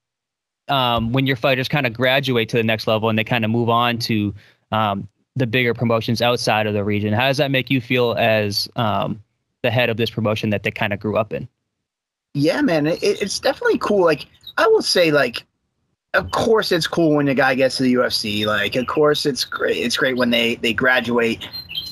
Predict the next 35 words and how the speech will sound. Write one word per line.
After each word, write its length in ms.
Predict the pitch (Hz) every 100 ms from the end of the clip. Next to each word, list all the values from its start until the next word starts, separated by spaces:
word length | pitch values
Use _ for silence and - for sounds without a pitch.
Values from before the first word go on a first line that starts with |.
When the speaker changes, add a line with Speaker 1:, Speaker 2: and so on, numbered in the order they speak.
| - -
Speaker 2:
But 180 | 185 160
just 340 | - 170 175 196
as 180 | 180
important 580 | 165 135 - 143 151 165
as 180 | 131 95
that 360 | 95 110 131 -
to 100 | 185
me 320 | 180 202 214 - - - _ -
is 140 | 147
seeing 260 | - 165 156
a 60 |
guy 420 | 135 139 139 139
that 340 | 131 131 - 123
just, 380 | - 139 - - 123 120 117
or, 220 | 123 113 123 -
or 140 | 123
a 80 | 120
woman 300 | 127 131 123
that's 240 | 120 117
there 180 | - 139
to 100 | 131
compete 480 | - 123 147 143 139 - - - - _ _ _ _ _ _ _ _
for 640 | - - 143 135 131 123 113
the 80 | 117
fun 280 | - 147 208
of 140 | 107
it. 160 | - -
Like, 340 | 110 101 98 - _ _ - - -
as 240 | 147 156
excited 400 | 160 - 220 233 226
as 100 | 196
I 100 | 180
was, 360 | 165 151 135
I, 220 | 151 131
I, 180 | - 135